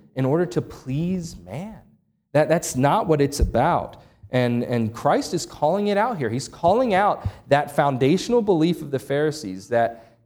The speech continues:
God serves me, I don't serve God. The things of God serve me. They're for my benefit, my advancement in this world, not for the increase of the glory of God in this world and of his worship.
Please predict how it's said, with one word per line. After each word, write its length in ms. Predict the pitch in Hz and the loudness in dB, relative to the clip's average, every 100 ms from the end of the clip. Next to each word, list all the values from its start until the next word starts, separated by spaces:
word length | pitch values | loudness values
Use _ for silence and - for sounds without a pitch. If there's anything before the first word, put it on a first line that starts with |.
| _ | _
God 320 | 117 123 151 | 2 2 2
serves 460 | - 151 139 131 110 | -2 0 0 0 -4
me, 320 | 110 107 92 - | -2 -2 -4 -8
I 160 | 101 | -6
don't 240 | 117 123 - | -4 -6 -8
serve 400 | - 113 104 - | -8 -6 -6 -6
God. 400 | 95 87 82 80 | -6 -6 -8 -8
The 60 | |
things 460 | 101 - 160 196 165 | -10 0 2 2 2
of 200 | 135 110 | -2 0
God 440 | - 104 101 101 - - _ | 2 4 2 -2 -10 -20 _
serve 460 | - - 127 120 107 | -6 0 2 2 0
me. 200 | 123 110 | 0 2
They're 180 | 117 | 2
for 220 | 160 135 120 | 2 0 0
my 500 | 110 123 139 147 139 - - | 2 2 2 0 -2 -8 -4
benefit, 440 | - 131 135 - 95 | 2 2 2 0 -2
my 220 | 110 127 | 0 0
advancement 720 | 131 98 95 120 135 135 127 | 0 -2 0 0 0 -4 -8
in 160 | 117 113 | -6 -6
this 200 | 107 - | -6 -8
world, 480 | 107 123 113 92 95 | -2 0 2 0 -8
not 500 | 101 127 143 - - | -4 -2 -2 -8 -6
for 180 | 131 | -4
the 180 | 123 117 - | -2 -6 -8
increase 560 | 117 123 - 120 113 | -10 -10 -8 -8 -6
of 120 | 110 107 | -10 -8
the 100 | 104 | -8
glory 440 | 92 101 101 104 | -4 -2 0 -2
of 160 | 101 - | -6 -6
God 420 | 139 156 101 - | -4 -2 -4 -8
in 140 | 92 90 | -18 -20
this 180 | 87 - | -20 -18
world 280 | 90 87 82 | -12 -10 -10
and 300 | 92 101 95 | -10 -10 -6
of 120 | 104 | -6
his 160 | 110 113 | -6 -6
worship. 460 | 143 156 - - | -6 -6 -10 -20